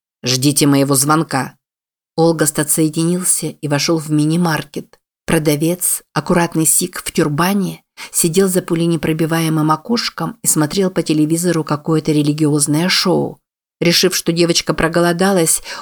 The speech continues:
Олгаст взял шоколадное молоко, арахисовые крекеры и понёс к кассе. Так, главное не показывать лицо камерам слежения. Где тут они?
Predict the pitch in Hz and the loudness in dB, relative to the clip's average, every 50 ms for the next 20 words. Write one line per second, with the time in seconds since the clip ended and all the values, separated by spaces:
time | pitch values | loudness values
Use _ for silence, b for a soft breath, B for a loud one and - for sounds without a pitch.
0 | B B - 170 170 170 165 156 156 151 - 160 160 151 160 156 160 - - 160 | B B 2 2 2 2 2 2 0 0 0 -2 -2 0 0 0 0 0 0 0
1 | - 160 156 156 156 160 170 151 147 143 143 143 143 139 143 143 - - 165 170 | 0 2 2 2 2 2 2 0 2 2 2 2 2 0 -2 -2 -6 -8 -6 -6
2 | 180 185 b b b b - 156 156 160 165 - - 151 - - 147 156 156 147 | -6 -6 b b b b -4 -2 0 0 0 -2 -2 -4 -2 -2 0 0 0 0
3 | 151 - 180 196 196 196 - 175 160 156 - - - - 147 156 151 156 160 156 | 0 0 0 0 0 0 -2 -4 -2 -2 -6 -8 -10 -8 -4 0 0 0 2 0
4 | - - - - 190 170 151 - - - - - - - _ _ _ _ _ _ | -2 -2 -2 -4 -2 -2 0 0 0 0 -2 -4 -6 -8 _ _ _ _ _ _
5 | _ _ _ _ _ - 139 139 139 _ - - - _ B B B B B - | _ _ _ _ _ -10 -10 -10 -10 _ -18 -20 -20 _ B B B B B -4
6 | 151 151 139 135 135 139 151 143 139 139 143 147 143 147 139 - - 151 139 143 | -2 0 0 0 0 0 0 0 0 2 0 0 0 0 -2 -2 -2 -4 -2 -2
7 | 147 143 135 139 - - 143 143 143 - - - 135 131 - - 135 135 139 135 | -2 -2 -2 -2 -2 -2 -2 -2 -2 -4 -4 -4 -4 -4 -2 -2 -2 0 0 -2
8 | 139 143 143 - - 147 151 143 - 147 143 143 139 135 139 147 - _ _ _ | -2 -2 -2 0 0 0 0 2 2 0 0 0 -2 -2 -6 -8 -12 _ _ _
9 | _ _ _ _ - 139 151 143 151 147 151 135 123 - 135 139 143 143 - - | _ _ _ _ -6 -2 0 2 2 2 2 0 -2 0 0 0 0 -2 -4 -8
10 | _ | _